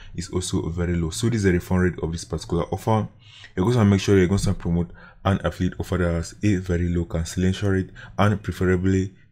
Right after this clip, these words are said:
below ten percent. So this one is actually very low. You can see right here, the earnings per visitor is up to three dollars, which,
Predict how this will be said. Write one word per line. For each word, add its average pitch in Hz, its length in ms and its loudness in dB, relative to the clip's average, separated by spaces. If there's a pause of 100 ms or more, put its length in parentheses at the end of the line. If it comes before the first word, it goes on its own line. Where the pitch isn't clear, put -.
below 87 380 0 (140)
ten 87 320 0
percent. - 340 -6 (480)
So 117 100 -2
this 123 80 2
one 110 120 4
is - 120 2
actually 92 320 -2
very 92 240 2
low. 110 140 4
You 95 80 2
can 87 140 -4
see - 140 2
right 107 80 6
here, 110 140 4
the - 180 -4
earnings 90 260 2
per 85 140 -2
visitor 95 420 -2
is - 180 -8
up 87 140 -6
to - 100 -12
three 95 280 -2
dollars, 101 360 2
which, 95 160 -6